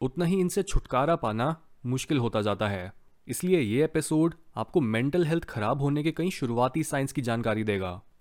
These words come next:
ताकि आप समय रहते खुद को हील कर सको। Sign number one, your sleeping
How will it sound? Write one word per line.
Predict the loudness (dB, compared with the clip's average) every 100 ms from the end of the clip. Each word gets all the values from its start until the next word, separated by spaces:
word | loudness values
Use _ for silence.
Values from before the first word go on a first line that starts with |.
| -6
ताकि | -6 -2
आप | -4
समय | -2 0 2
रहते | 0 0 -2
खुद | -2 -2
को | 0
हील | -2 0 0
कर | 2 0
सको। | 0 -2 -6 -8 _ _ _
Sign | -6 -2 0 2
number | 2 2
one, | 0 -4 -10 -18 -20 -8 -4
your | -2 -2
sleeping | -2 0 0 0